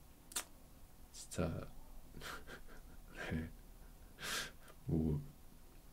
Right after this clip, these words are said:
건물 생기고 빌딩 있고 막 이러면은, 돈 많으면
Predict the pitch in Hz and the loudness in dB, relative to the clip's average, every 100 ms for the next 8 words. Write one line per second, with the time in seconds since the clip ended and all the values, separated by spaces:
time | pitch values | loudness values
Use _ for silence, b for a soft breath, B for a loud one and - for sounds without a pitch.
0 | - - 85 87 80 95 101 98 - 82 | -2 8 12 12 12 12 12 12 12 4
1 | 82 - - - - - - - - 117 | 2 0 -6 -12 -12 -12 -10 -4 12 12
2 | - 110 76 71 - 87 78 90 101 101 | 12 12 12 12 12 12 12 12 12 12
3 | 85 82 85 95 101 - - - - - | 12 12 12 10 4 -6 -12 -12 -12 -10
4 | - - - - 90 92 76 90 76 80 | -6 2 2 12 12 12 12 12 12 12